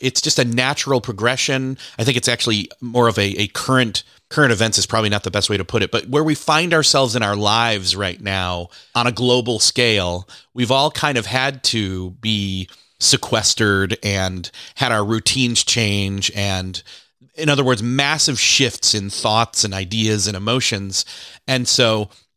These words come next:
that's kind of where I thought, "Okay, I can see where she's coming from." Obviously, you had a catalyzing event that kickstarted this whole process of a year-long journey through all five senses.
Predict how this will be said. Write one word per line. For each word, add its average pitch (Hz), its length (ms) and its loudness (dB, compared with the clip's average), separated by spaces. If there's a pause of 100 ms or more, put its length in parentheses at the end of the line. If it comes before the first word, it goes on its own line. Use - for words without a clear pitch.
that's 135 280 0
kind 147 220 0
of 123 80 2
where 113 180 2
I 110 120 2
thought, 110 320 0
"Okay, 117 440 -2
I 143 100 -2
can 240 180 -4
see 262 200 0
where 190 140 0
she's 123 220 0
coming 107 260 -4
from." 107 240 -6 (160)
Obviously, 165 400 2
you 110 120 0
had 120 160 -2
a - 40 -10
catalyzing 104 640 0
event 98 440 -2 (360)
that - 260 -6
kickstarted 104 880 0
this 110 160 -2
whole 101 440 -2
process 131 760 -2
of 98 400 -4 (320)
a 120 80 0
year-long 113 640 0
journey 107 340 -4
through 107 300 -2
all 95 100 0
five 92 260 -4
senses. 104 760 0